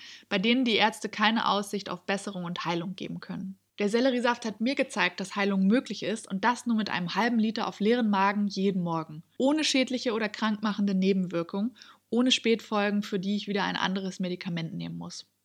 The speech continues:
Um den Selleriesaft richtig zuzubereiten jeden Tag, braucht ihr einen Entsafter, einen ganzen Bund Sellerie und ein Metallsieb.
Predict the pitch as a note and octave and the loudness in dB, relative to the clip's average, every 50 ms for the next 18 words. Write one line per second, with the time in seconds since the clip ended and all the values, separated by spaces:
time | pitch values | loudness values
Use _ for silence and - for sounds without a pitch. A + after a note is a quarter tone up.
0 | _ _ _ _ _ _ _ - A3+ B3+ B3+ A#3+ A3+ B3 B3+ C4+ C4 C4+ B3+ B3+ | _ _ _ _ _ _ _ 2 4 4 6 6 4 4 4 4 2 2 2 0
1 | B3 B3+ - - C#4 C#4 - - C#4+ - - - C4+ A#3+ - - A3 G#3 - F#3+ | -2 -2 -2 -2 -2 -2 -2 -4 -6 -6 -6 -8 -8 -8 -6 -6 -6 -4 -2 -2
2 | F#3 F#3+ F#3+ G3+ G3 G3 G3+ G3+ G#3 G#3 G#3+ A3 A#3+ - - - - - - _ | -2 -2 -2 -2 -2 -2 0 -2 -2 -4 -4 -4 -6 -6 -8 -20 -20 -20 -14 _
3 | - G#3 A3+ A3+ - - - - - G3+ G3+ - G3 G3 F#3+ - F3+ D#3+ - - | 4 4 4 4 4 0 2 2 4 2 2 0 0 -4 -2 0 -2 -2 -2 -4
4 | - - - E3+ - _ - - - - - - G3 G3+ G#3 G3+ G3+ G3+ A#3+ C4+ | -14 -12 -12 -12 -14 _ -20 -20 -20 -14 -4 0 2 2 4 6 6 6 4 4
5 | - C4+ B3+ A3+ A3+ G#3+ G#3 - F#3+ G3+ G#3+ A3+ A3+ A#3 A#3 A3+ - - - G3 | 0 -2 -2 0 0 0 0 2 0 0 0 0 -2 0 -2 -2 -2 -4 -4 -4
6 | - - F#3 F3+ F3+ F3+ F3 - F3+ E3 D#3+ D#3+ - - - - - - | -2 -2 -2 -2 -4 -4 -8 -8 -10 -10 -10 -10 -10 -12 -14 -14 -14 -20